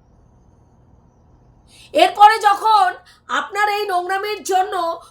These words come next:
কোনো বিপদে আপনার মেয়ে পড়বে, আপনি পারবেন তো? পারবেন মেয়ের, মেয়ের পাশে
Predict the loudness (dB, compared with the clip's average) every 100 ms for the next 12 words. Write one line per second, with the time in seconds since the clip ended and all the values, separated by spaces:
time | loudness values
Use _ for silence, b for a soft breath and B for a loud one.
0 | _ -4 0 0 0 -2 0 2 2 2
1 | 0 -6 -6 -4 -4 -2 -4 -2 -2 -2
2 | -2 -8 b b -10 -10 -8 -6 2 2
3 | 2 -6 -6 6 6 6 0 _ _ _
4 | _ _ -4 2 2 0 -8 -8 -10 -8
5 | -8 -8 -10 -6 -4 -4 -6 -4